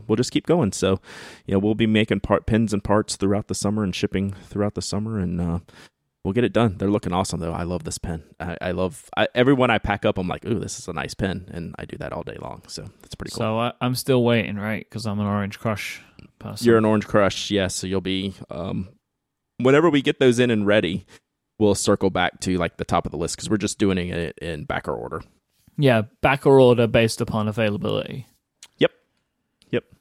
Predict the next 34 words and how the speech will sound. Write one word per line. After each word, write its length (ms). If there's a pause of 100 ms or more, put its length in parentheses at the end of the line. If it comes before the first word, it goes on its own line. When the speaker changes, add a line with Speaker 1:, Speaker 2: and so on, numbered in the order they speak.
(180)
Speaker 2:
That's 120
a 60
Speaker 1:
So 140
Speaker 2:
fun 60
Speaker 1:
that's 140
the 40
Speaker 2:
system. 140
Speaker 1:
only 140
way 180
we 100
can 140
kinda 180
do 140
it. 100 (300)
So 240
Speaker 2:
Yeah. 80
Speaker 1:
it's 140
manual, 480
right? 280
That's 200
a 80
Speaker 2:
Yeah. 60
Speaker 1:
long 440
process. 640
Speaker 2:
Yeah. 340
Speaker 1:
Like, 200
every 220
time 300
I 80
have 100
to 80
figure 520 (200)
who's 260
next 560